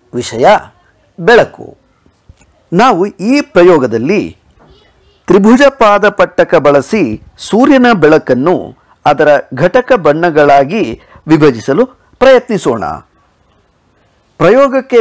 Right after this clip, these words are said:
ಬೇಕಾದ ಅವಶ್ಯಕ ವಸ್ತುಗಳು: ಬಿಳಿ ಥರ್ಮೋಕೋಲ್ ಅಥವಾ ಬಿಳಿ ಹಾಳೆ, ಸೂರ್ಯನ ಬೆಳಕು ಮತ್ತು ತ್ರಿಭುಜ ಪಾದ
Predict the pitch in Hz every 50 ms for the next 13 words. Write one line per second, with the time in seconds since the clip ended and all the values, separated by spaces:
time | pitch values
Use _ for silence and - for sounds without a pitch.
0 | 170 151 175 190 190 - 180 175 151 165 165 165 - - 147 165 202 196 - 208
1 | 190 - 196 185 175 143 139 - - - 139 110 113 92 87 85 78 - _ _
2 | _ _ _ _ _ _ _ _ _ _ _ _ _ - 151 135 175 202 220 220
3 | 214 - - 175 180 190 214 202 202 - 202 196 196 196 190 - - - 135 -
4 | - 139 139 185 214 160 98 98 104 110 - _ _ _ _ _ _ - 131 117
5 | 147 156 175 208 226 226 - _ - - 123 123 135 156 220 - _ _ _ _
6 | _ _ _ _ _ _ _ _ _ _ _ _ _ _ _ - - - 190 220
7 | 233 214 226 220 202 202 196 196 196 190 - _ _ _ - 127 117 147 151 165
8 | 170 156 - - 147 143 147 147 147 143 - _ _ _ _ _ _ _ _ _
9 | _ _ - 147 147 143 - _ - 220 196 127 104 110 107 - _ _ _ _
10 | _ _ _ _ _ _ _ - - 190 226 208 254 269 233 262 254 262 - 156
11 | 143 143 151 160